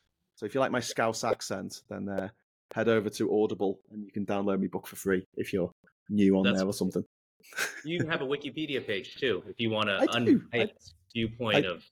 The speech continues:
Speaker 2: of everything you've done. Uh, <laughs> so, uh,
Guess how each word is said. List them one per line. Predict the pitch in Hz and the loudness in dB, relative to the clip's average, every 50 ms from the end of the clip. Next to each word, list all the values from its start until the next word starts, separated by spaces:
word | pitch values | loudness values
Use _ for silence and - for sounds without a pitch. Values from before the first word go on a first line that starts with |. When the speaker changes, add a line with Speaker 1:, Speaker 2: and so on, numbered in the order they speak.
| _ _ _ _ - - | _ _ _ _ -10 -4
Speaker 2:
of | 107 104 104 131 131 - 117 | -2 -2 0 0 -2 -2 -2
everything | 120 110 113 113 - 117 107 | -2 0 -2 -2 -2 -2 -4
you've | 104 101 98 - | -4 -4 -6 -2
done. | 117 107 104 98 90 85 82 80 _ _ _ _ _ _ - | -2 0 0 0 -2 -4 -10 -16 _ _ _ _ _ _ -2
Uh, | 107 - 147 | 4 4 4
<laughs> | 147 | 4
so, | - - - - 170 151 - - | 2 -6 -4 -4 -4 -4 -2 0
uh, | 175 156 139 | 0 0 0